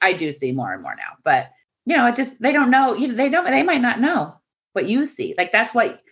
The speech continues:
why you should bring your artistry to it. And don't discount what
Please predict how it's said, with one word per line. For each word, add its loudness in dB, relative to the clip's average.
why 2
you 0
should -4
bring -2
your 0
artistry 0
to 0
it. 2
And -6
don't 4
discount 0
what 0